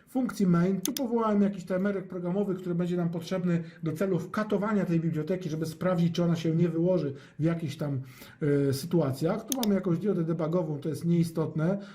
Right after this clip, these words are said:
Odpalenie timera drugiego, który będzie nam służył do, e, realizacji obsługi timerów programowych.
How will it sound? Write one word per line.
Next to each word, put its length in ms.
Odpalenie 520
timera 460
drugiego, 420
który 260
będzie 260
nam 200
służył 420
do, 320
e, 360
realizacji 600
obsługi 340
timerów 460
programowych. 840